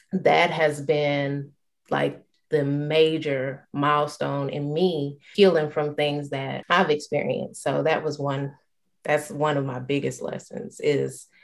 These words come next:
actually knowing that there's a difference between wholeness and healing and actually walking in it.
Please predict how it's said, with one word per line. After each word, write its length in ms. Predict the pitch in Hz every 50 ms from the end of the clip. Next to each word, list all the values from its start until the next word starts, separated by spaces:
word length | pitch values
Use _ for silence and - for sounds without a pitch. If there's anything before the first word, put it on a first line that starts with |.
| _ _ _ _ _ _
actually 480 | - 151 156 156 - 160 143 143 139
knowing 440 | 143 143 147 147 143 143 143 139 135
that 140 | 139 131 127
there's 220 | - 139 139 135
a 60 | 135 127
difference 760 | 131 131 151 170 165 - 214 208 - 156 147 - - - _ _ _ _
between 600 | - - - - 180 180 180 180 180 180 180 180
wholeness 580 | 180 - - 190 190 190 190 185 180 180 180 -
and 120 | 170 165
healing 580 | 185 190 190 190 185 190 190 185 185 185 - _ _ _ _
and 680 | 160 156 151 151 147 147 147 139 139 143 139 143 143 - - _
actually 400 | 160 165 165 - - 147 143 139
walking 640 | 131 131 135 135 139 143 147 147 - - 143 135 131
in 240 | - - 135 131 127
it. 160 | - - -